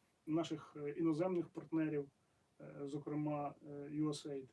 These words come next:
е, ми сподіваємося вийти на показник дев'яносто вісім відсотків готовності. Це ми говоримо про ті укриття, які дозволять навчатися в, е, очному або змішаному форматі.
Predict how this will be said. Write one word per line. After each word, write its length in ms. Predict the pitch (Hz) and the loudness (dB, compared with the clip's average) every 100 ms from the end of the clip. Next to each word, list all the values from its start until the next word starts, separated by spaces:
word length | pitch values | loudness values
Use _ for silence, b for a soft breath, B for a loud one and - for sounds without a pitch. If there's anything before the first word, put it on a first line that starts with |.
| _ b b b b | _ b b b b
е, 480 | 143 143 143 139 139 147 | -8 -6 -2 -2 -4 -4
ми 340 | 156 160 185 190 | 0 2 2 0
сподіваємося 500 | - 156 180 156 151 | 0 4 4 4 4
вийти 200 | 170 151 | 4 2
на 100 | 147 | -2
показник 420 | 147 147 165 147 | -4 2 4 4
дев'яносто 440 | 151 156 160 - | 6 6 4 2
вісім 300 | 151 156 143 | -2 -2 -2
відсотків 500 | 139 143 160 147 135 | -8 -6 -6 -6 -8
готовності. 480 | 135 147 226 214 - | -6 -2 -2 -2 -6
Це 120 | - | 2
ми 100 | 170 | 4
говоримо 460 | 151 165 185 160 - - | 6 6 6 4 2 -6
про 160 | - 160 | -2 -2
ті 180 | 147 175 | 2 2
укриття, 540 | 147 151 147 185 208 | 4 0 -2 -2 -2
які 200 | 175 143 | -2 -2
дозволять 600 | 147 156 135 170 185 156 | 2 4 4 4 4 4
навчатися 680 | 147 135 180 180 143 151 139 131 131 | -2 0 0 0 -2 -4 -6 -6 -6
в, 320 | 156 156 147 - b b b _ _ - | 0 2 0 -4 b b b _ _ -16
е, 420 | 139 135 135 135 - _ - | -12 -10 -8 -10 -14 _ 4
очному 640 | 196 220 - 151 135 123 - | 6 6 2 -2 -2 -10 -10
або 220 | 147 160 | -2 0
змішаному 560 | 147 170 180 151 147 139 | 4 2 2 0 -2 -4
форматі. 480 | 143 127 127 - | -8 -12 -14 -18